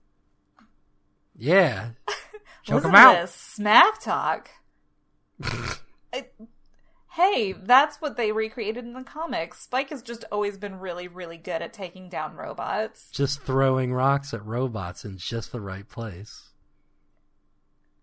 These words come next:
Speaker 1: This is very erotic.
Speaker 2: Mm, oh, yeah, for sure.
Speaker 1: They're, okay.
Speaker 2: People have been shipping Optimus Prime and Megatron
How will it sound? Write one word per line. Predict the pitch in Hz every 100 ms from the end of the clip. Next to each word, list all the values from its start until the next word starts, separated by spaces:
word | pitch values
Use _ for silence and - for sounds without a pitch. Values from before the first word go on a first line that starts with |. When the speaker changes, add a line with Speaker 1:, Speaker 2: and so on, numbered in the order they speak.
| _ _ _ _ _ _ _ _ - _ -
Speaker 1:
This | 147 214 202
is | 143 101
very | 113 131 127 113
erotic. | 104 92 92 82 98 170 - - - - -
Speaker 2:
Mm, | 233 254 214 - - 214
oh, | 233 214
yeah, | 160 - - _
for | - 226
sure. | - 170 113 202 220 _ _ _
Speaker 1:
They're, | 117 120 127 120 110 135
okay. | 123 - 92 92 117 120 - - - -
Speaker 2:
People | - 311 311
have | 277 214
been | 214
shipping | 220 214 214 185
Optimus | 180 - 196 190
Prime | - 185 180
and | 175 180
Megatron | 165 175 - 185 160 151 -